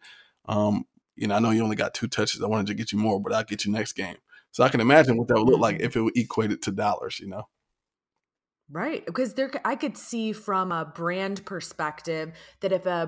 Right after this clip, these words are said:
Speaker 2: brand was working with an individual student athlete, they could put clauses into the contract that say that there are reductions in payment if you aren't getting X amount of playing
Speaker 1: Yeah.
Speaker 2: time. Or,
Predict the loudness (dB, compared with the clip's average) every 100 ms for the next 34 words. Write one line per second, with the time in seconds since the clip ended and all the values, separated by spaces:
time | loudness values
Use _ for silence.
0 | -4 -6 -4 -2 -2 -4 -4 -6 -4 -4
1 | -4 -4 -6 -4 -4 -4 -6 -8 -8 -8
2 | -6 -6 -6 -8 -8 -8 -6 -6 -4 -4
3 | -4 -8 -20 _ 0 0 -2 -2 -4 -4
4 | -6 -4 0 0 -2 -4 -4 -4 -6 -4
5 | -2 -2 -4 -2 -4 -4 -6 -6 -6 -4
6 | -2 0 0 0 -2 -6 -14 _ -4 -4
7 | -2 0 2 2 2 0 -2 -6 -4 -2
8 | -2 -4 -4 -4 -4 -4 -6 -6 -4 -2
9 | -4 -6 -8 -4 -2 -2 -4 -16 _ -8
10 | -4 -2 -4 -6 -6 -4 -2 -2 -4 -4
11 | -4 -2 -2 0 -2 -2 -8 -6 -2 0
12 | 0